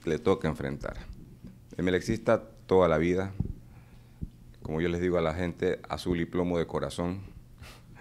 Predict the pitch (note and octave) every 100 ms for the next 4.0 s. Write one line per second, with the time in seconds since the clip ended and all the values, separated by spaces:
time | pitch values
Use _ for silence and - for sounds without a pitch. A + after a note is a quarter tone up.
0 | - - - - - D#2+ F2 G2 G#2 G#2
1 | D#2+ E2 - D#2+ - F2 E2 E2+ E2 -
2 | F2+ E2+ F2 - E2 E2 E2+ D#2+ D#2+ F#2
3 | F2 D2+ - E2 E2 D2 C#2 E2 D2+